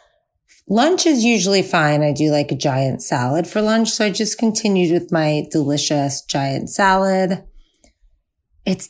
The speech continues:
dinner, man. Like, once you've had that giant salad in the afternoon, you don't want it at night. And then it's like, "What do I do with my life?" So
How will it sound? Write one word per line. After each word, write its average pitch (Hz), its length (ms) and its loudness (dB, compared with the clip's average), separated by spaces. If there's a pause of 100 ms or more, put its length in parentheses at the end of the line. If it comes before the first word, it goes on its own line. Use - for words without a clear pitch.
(140)
dinner, 190 420 4
man. 139 720 0
Like, - 260 -6
once 208 280 2
you've 247 100 0
had 233 220 2
that 214 220 2
giant 165 440 0
salad 170 840 2
in 175 120 0
the 160 100 2
afternoon, 156 720 0
you 175 140 0
don't 208 200 2
want 185 220 2
it 208 100 2
at 143 160 0
night. 185 340 0
And 160 140 0
then 165 80 0
it's 165 220 -2
like, 170 180 -2
"What 170 120 0
do 214 100 0
I 220 100 0
do 185 220 0
with 247 180 -2
my 160 140 -2
life?" - 500 -6
So 156 600 0